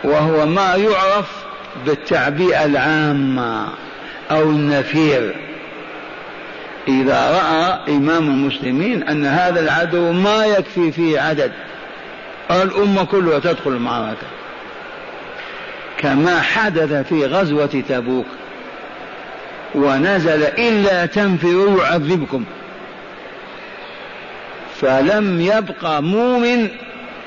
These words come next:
إلا مريض أو اعتذى بعذر باطل، وما تخلف إلا ثلاثة أنفار بدون عذر، وحصل الذي حصل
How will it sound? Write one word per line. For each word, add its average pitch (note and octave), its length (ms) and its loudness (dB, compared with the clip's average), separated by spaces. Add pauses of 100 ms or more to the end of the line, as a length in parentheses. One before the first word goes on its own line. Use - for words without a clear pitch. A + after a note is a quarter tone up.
(220)
إلا F3+ 500 4
مريض A3 600 2 (500)
أو F#3+ 200 4
اعتذى E3+ 680 2
بعذر D#3 440 2
باطل، C3+ 500 2 (540)
وما D#3 400 4
تخلف F3 680 0
إلا G3+ 380 2
ثلاثة F3+ 640 2
أنفار E3+ 360 2
بدون C#3+ 460 2
عذر، A#2+ 360 0 (1500)
وحصل D#3+ 580 2
الذي C#3+ 420 2
حصل A#2 400 -2